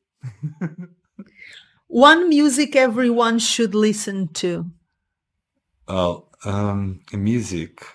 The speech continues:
Speaker 1: Um, I'm gonna say an artist, uh, which is my favorite, you know, Gregory
Speaker 2: Mm-hmm.
Speaker 1: Alan Isakov. If you could share. <laughs>
Speaker 2: Gregory
Speaker 1: 'Cause
Speaker 2: Alan Isakov.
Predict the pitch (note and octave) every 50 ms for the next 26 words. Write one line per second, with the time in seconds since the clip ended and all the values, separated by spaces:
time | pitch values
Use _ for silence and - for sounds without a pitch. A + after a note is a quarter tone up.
0 | _ _ _ G2+ G2+ G2+ G2+ G2+ G2+ G#2 G2+ G#2 G#2 G#2 G#2 G#2 G#2 G#2 G#2 G2+
1 | _ _ _ _ _ - G#2+ G#2 A2 A2 A2 A2 - A#2 G#2 F2+ F2 F#2+ F#2+ -
2 | - G#2 G2 - - - - - _ _ _ _ _ _ - G2+ G2 G2 F#2+ F#2+
3 | F#2+ G2 F#2 - _ G2+ G2 - - F#2+ F2+ F2 - F#2 F#2 F2+ F2 - - F2
4 | F2 F2+ F2+ F#2 F#2+ F#2 - - F2+ F2+ F#2+ G#2+ A#2+ B2 B2+ A#2 _ - G2+ G2
5 | G2+ G2+ G2+ G2+ G#2 G2+ G2+ G2+ G2+ G2+ G#2 - _ - G2 F#2+ G2 G2 G2 G2
6 | G2 G2 F2 - _ _ - G2 G2+ G2+ G#2 A#2+ A2+ - B2 A#2+ C3 B2 - -
7 | - _ _ _ _ _ _ _ _ - G#2 G2 - - A2 G#2 - - F#2+ -
8 | - - - G2 G2 G3+ - A3 A3 A3 A3 G#3+ G#3+ A#3+ A#3 A#3 A#3 A#3+ A#3+ A#3+
9 | - B2 F#3+ G#3+ G#3+ G#3+ A3 A3+ A3+ A3+ A3+ - - F#3 G3+ G#3 A3 B3 A3 G#3
10 | F#3 D#3+ - G3 F3+ E3+ E3+ E3+ - - -